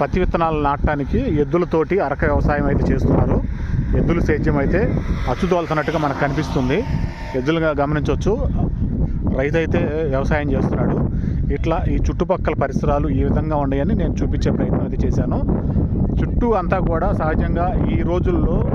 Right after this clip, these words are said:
ఇంత గ్రీనరీ అనేది కనపడదు. దాదాపు అంతా కూడా గ్రీనరీగానే కనిపిస్తుంది. కొండల ఏరియా అయినా కూడా బాగా పచ్చదనం అయితే క్లియర్గా ఉంది.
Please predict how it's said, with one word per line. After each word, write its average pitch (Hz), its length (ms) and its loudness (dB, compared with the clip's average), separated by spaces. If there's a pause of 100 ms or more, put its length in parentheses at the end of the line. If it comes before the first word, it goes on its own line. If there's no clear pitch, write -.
(680)
ఇంత - 200 0
గ్రీనరీ 175 440 0
అనేది 170 220 0
కనపడదు. 156 600 0
దాదాపు 156 300 0
అంతా 175 260 0
కూడా 170 200 0
గ్రీనరీగానే 151 520 2
కనిపిస్తుంది. - 580 4 (960)
కొండల 196 300 0
ఏరియా 180 320 2
అయినా 170 180 0
కూడా 175 260 0
బాగా 160 220 0
పచ్చదనం 156 420 0
అయితే 156 160 2
క్లియర్గా 147 360 2
ఉంది. 131 280 0